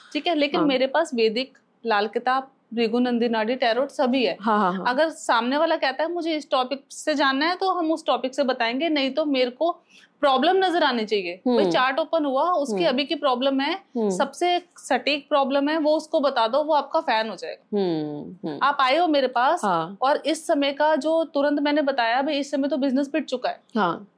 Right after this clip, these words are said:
Speaker 1: scandal हो चुका है,
Speaker 2: हाँ।
Speaker 1: bank corrupt हो चुके हो, उसको
Speaker 2: हम्म।
Speaker 1: क्या मतलब, मैंने बीएनएन से बताया
Speaker 2: Got
Speaker 1: या
Speaker 2: it।
Speaker 1: मैंने Vedic से बताया,
Speaker 2: हम्म।
Speaker 1: सामने वाले को कोई नहीं है ना, उसको, client को क्या चाहिए? Satisfaction, मेरी problem दूर होनी चाहिए।
Speaker 2: Solution कहाँ से मिल रहा है वो
Speaker 1: हाँ।
Speaker 2: आप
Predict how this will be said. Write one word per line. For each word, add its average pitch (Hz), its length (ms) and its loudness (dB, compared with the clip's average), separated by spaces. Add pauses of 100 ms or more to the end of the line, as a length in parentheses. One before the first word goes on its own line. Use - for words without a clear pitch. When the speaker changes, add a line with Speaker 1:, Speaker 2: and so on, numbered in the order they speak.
(140)
Speaker 1:
scandal 254 400 2
हो 330 80 2
चुका 302 240 0
है, 349 180 2
Speaker 2:
हाँ। 196 200 -2
Speaker 1:
bank 226 260 0
corrupt 269 280 -2
हो 277 80 0
चुके 262 240 -6
हो, 269 240 -4
उसको 226 160 0
Speaker 2:
हम्म। 339 100 0
Speaker 1:
क्या 339 140 2
मतलब, 294 320 0
मैंने 294 200 0
बीएनएन 240 400 0
से 269 120 -4
बताया 240 460 0 (220)
Speaker 2:
Got 175 260 0
Speaker 1:
या 262 80 4
Speaker 2:
it। 254 80 2
Speaker 1:
मैंने 247 160 2
Vedic 202 320 0
से 240 120 0
बताया, 202 380 2
Speaker 2:
हम्म। 170 140 -2
Speaker 1:
सामने 247 240 0
वाले 277 160 0
को 277 120 -2
कोई 247 200 2
नहीं 226 200 -2
है 302 80 -2
ना, 349 60 -2
उसको, 285 320 0 (420)
client 262 300 2
को 330 100 0
क्या 320 160 2
चाहिए? 311 260 0
Satisfaction, 262 640 -2 (100)
मेरी 269 120 2
problem 277 460 2
दूर 247 180 4
होनी 190 180 -2
चाहिए। 170 300 -12
Speaker 2:
Solution 202 640 4
कहाँ 196 240 0
से 196 160 -2
मिल 190 160 2
रहा 180 180 0
है 220 80 -2
वो 202 240 -2
Speaker 1:
हाँ। - 320 -6 (220)
Speaker 2:
आप 165 220 -2